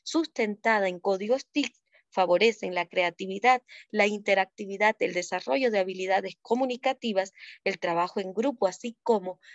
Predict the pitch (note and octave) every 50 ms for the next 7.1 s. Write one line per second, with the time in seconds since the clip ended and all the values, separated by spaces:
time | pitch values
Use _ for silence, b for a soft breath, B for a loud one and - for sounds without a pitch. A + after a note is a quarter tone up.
0 | B B - G#3 G#3+ A3 A3+ A3+ A3+ A3+ A#3 A#3 A#3 - A3+ G#3+ G#3+ G#3+ G#3 G3
1 | F3+ - - E3+ - - - F3 E3 - B3 C#4 C4+ A#3+ G3+ F#3+ F3+ F3+ - -
2 | - F#3 F3+ F3+ F#3+ G#3+ A3 G#3 G#3 F#3+ F#3+ - F3+ F3+ F3 F3+ - - G#3 G3
3 | G#3 - A3 G#3 A3+ G#3+ - B3+ B3+ B3 G#3+ G3 - _ B B B B B B
4 | - - G#3+ G3+ F#3+ F#3+ F#3+ F#3 F#3+ G3 A#3 C4+ C4+ A#3+ - G3+ F#3 F3 G#3 B3+
5 | D4 D4 - C4+ A#3 G#3+ G3+ G3+ - - G3+ F#3+ F#3+ F#3+ F#3 E3 F3+ E3 _ -
6 | - F3+ F#3 F#3 F#3 - D4+ E4 E4+ D#4 C4 G#3+ F3 - - E3+ F3 E3 E3+ F3
7 | F3 E3+